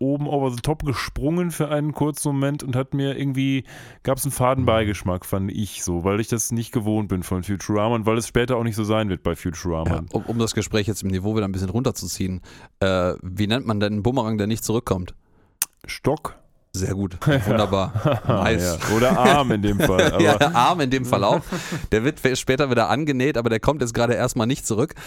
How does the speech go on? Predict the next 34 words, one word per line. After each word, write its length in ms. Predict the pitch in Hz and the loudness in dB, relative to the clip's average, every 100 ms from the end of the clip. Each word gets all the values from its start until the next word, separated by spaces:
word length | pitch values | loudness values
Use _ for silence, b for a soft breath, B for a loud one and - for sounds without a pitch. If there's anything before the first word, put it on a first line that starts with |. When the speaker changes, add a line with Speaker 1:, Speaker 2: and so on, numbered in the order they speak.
| B B B B - | B B B B 0
Speaker 2:
Ähm, 360 | 117 117 117 113 | 2 2 0 -2
die 160 | 123 123 | -2 2
stellen 220 | 151 185 | 2 2
jetzt 120 | 151 | 0
nämlich 200 | 156 147 | 0 0
gerade 180 | - 131 | 0 2
fest, 340 | - 226 - | 2 0 0
dass, 320 | 123 120 - - | 0 0 -2 0
ähm, 540 | 123 120 120 120 120 120 | 2 2 2 0 -4 -2
in 100 | 123 | 0
der 80 | 123 | 0
ganzen 460 | 123 151 151 143 - | 0 0 0 0 -4
Streiterei 580 | - 127 131 110 117 143 | -2 0 0 0 0 0
sie 140 | 120 | 0
ganz, 320 | 120 143 - | -2 -2 -6
gar 120 | - 127 | -4 -2
nicht 100 | 135 | -2
gecheckt 340 | - 165 - | -2 -2 2
haben, 180 | 120 123 | 2 2
dass 140 | 120 | 0
diese 220 | 123 110 | 0 0
riesige 340 | 117 156 143 127 | 0 -2 0 0
nicht 220 | 113 - | -2 -2
Sanduhr, 500 | 104 107 95 123 127 | 0 0 0 0 0
sondern 300 | 113 110 110 | 0 0 2
Wasseruhr 520 | 151 - 127 107 120 | 2 2 0 2 0
mittlerweile 380 | 127 120 110 104 | 0 0 0 -2
vollgelaufen 720 | - 170 185 113 95 98 139 | 2 2 2 2 2 0 0
ist, 180 | 131 - | -4 -2
die 80 | 104 | -4
den 100 | 107 | 0
Anfang 460 | - 165 - 110 113 | -2 0 0 0 0
von 180 | 110 | -2
diesem 380 | 107 104 104 95 | -2 -2 -2 -4